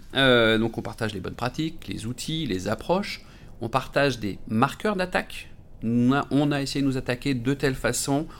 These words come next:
on partage cette information. Mais au-delà même de partager l'information, de le dire, on a même interconnecté des outils, donc des serveurs misp, pour que, en temps réel, alors quasi réel, on ait tous la même connaissance des, des attaques en cours ou des marqueurs.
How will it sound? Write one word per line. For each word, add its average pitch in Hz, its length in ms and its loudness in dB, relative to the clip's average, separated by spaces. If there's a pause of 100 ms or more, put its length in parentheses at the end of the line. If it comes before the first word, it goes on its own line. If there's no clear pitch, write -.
(160)
on 107 80 -6
partage 123 340 0
cette 139 140 -6
information. 131 540 0 (400)
Mais 123 60 6
au-delà 135 200 8
même 151 180 6
de 110 80 4
partager 123 540 2
l'information, 110 560 0
de 101 100 -2
le 101 120 -2
dire, 196 400 -2
on 113 120 0
a 123 60 4
même 117 180 6 (100)
interconnecté 143 720 0
des 107 200 -2
outils, 233 320 -4
donc 104 220 -4
des 101 80 -4
serveurs 92 300 -2
misp, 190 320 -2 (580)
pour 139 200 -2
que, 139 240 2 (240)
en 120 140 2
temps 135 240 6
réel, 117 320 4
alors - 180 -10 (220)
quasi 101 260 -2
réel, 127 480 2 (560)
on 139 140 8
ait 139 100 8
tous 240 220 -2
la 104 100 6
même 202 260 6
connaissance 180 640 0
des, 123 440 2
des 123 180 0
attaques 156 240 -2
en 147 80 2
cours 107 280 -2
ou 104 40 -6
des 117 120 -2
marqueurs. 127 460 4